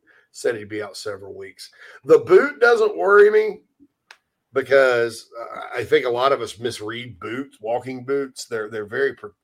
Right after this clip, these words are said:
uh, in a lot of instances, precautionary. Um, but it's the, it, it, it's the,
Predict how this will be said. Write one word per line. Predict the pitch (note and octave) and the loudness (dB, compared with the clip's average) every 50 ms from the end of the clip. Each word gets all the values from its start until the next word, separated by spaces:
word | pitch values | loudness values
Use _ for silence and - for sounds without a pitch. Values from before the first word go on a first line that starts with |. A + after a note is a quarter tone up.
| _ A2 | _ -16
uh, | G#2 | -14
in | F#2+ F#2 A2 A2 A2 | -10 -10 -12 -10 -10
a | A2 | -6
lot | A#2 C#3 D3+ C#3 | -4 -4 -4 -4
of | A#2+ F#2+ _ _ _ _ A#2+ | -8 -12 _ _ _ _ -14
instances, | A#2 A2+ A2+ - _ - - G#2 G#2+ | -14 -14 -14 -18 _ -20 -20 -20 -20
precautionary. | _ - - - _ - - A#2 C3+ - - D3 C3 C#3 C#3 C#3 C#3+ C#3+ D3 _ _ _ _ _ _ _ _ _ _ _ _ _ _ _ _ _ _ _ - | _ -20 -20 -20 _ -16 -12 -12 -10 -10 -12 -12 -8 -8 -8 -8 -10 -14 -18 _ _ _ _ _ _ _ _ _ _ _ _ _ _ _ _ _ _ _ -6
Um, | A#2+ A#2 A#2+ A#2 A#2 A2+ A2+ A2 A2+ A2+ A#2 _ _ _ _ _ _ - - _ | -4 -2 -2 0 -2 -2 -2 -4 -8 -14 -20 _ _ _ _ _ _ -20 -20 _
but | G2+ G2 C3+ C3 B2+ B2 A#2+ A#2 A#2 A2+ - _ _ _ _ _ _ _ _ _ _ _ _ _ _ _ _ _ _ _ _ _ _ | -2 0 2 2 2 0 0 -2 -4 -6 -10 _ _ _ _ _ _ _ _ _ _ _ _ _ _ _ _ _ _ _ _ _ _
it's | A#2+ A#2+ A#2 A#2 - | -8 -8 -6 -6 -8
the, | - A2+ A2 G#2+ | -8 -6 -6 -6
it, | G#2 G#2+ A#2 A#2 A2+ - | -6 -8 -10 -12 -12 -16
it, | G#2 A2 G#2+ G#2+ | -16 -16 -16 -14
it's | A2+ A2 G#2 - | -16 -16 -16 -18
the, | _ - G#2+ G#2 G2+ G2 F#2 F2+ | _ -8 -8 -8 -8 -10 -16 -20